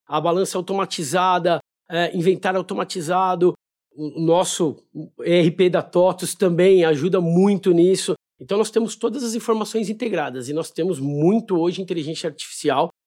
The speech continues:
Nós temos um departamento de inteligência onde ele busca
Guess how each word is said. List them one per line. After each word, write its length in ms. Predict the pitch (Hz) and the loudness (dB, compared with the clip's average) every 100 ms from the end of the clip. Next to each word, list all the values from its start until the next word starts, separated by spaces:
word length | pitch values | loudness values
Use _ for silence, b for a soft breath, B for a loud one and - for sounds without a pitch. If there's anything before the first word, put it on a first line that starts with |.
| _ - | _ -20
Nós 80 | - | -8
temos 240 | 170 175 | -4 -2
um 80 | 190 | 0
departamento 1000 | 196 190 180 196 160 151 220 233 - 117 _ _ _ | 0 0 -4 -2 0 0 0 0 -8 -14 _ _ _
de 140 | 139 | -8
inteligência 720 | 180 190 185 120 156 214 - | -2 0 0 0 0 0 -2
onde 140 | 190 208 | -2 -2
ele 100 | 208 | -2
busca 580 | 127 208 262 - 160 | 0 0 0 -4 -8